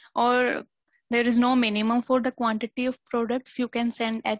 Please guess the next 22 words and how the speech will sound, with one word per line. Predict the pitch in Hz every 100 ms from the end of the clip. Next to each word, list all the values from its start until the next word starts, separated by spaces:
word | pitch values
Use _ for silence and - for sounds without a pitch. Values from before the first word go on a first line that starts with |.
| -
एफ़ | 208 -
बी | 208 208
ए | 202
centers। | 196 190 175 170 - - -
ये | 208 208
एक | 202 196 -
अच्छा | 214 - - 190 185 - _ _ - - _ _ _ _ _ _ _ _ _ -
advantage | 226 196 180 190 190 -
है | 180
आपको। | 170 - - - _ _ _ _ _ _ -
And | 226 220
you | 220 247
are | 247
only | 240 226 226
built | 208 208 202 -
for | 208 -
storage | 208 180 185 -
space | 190 190
and | 202 185 180
the | 180
fulfilled | 196 180 - 185 180 -
orders। | 180 165 170 175 - -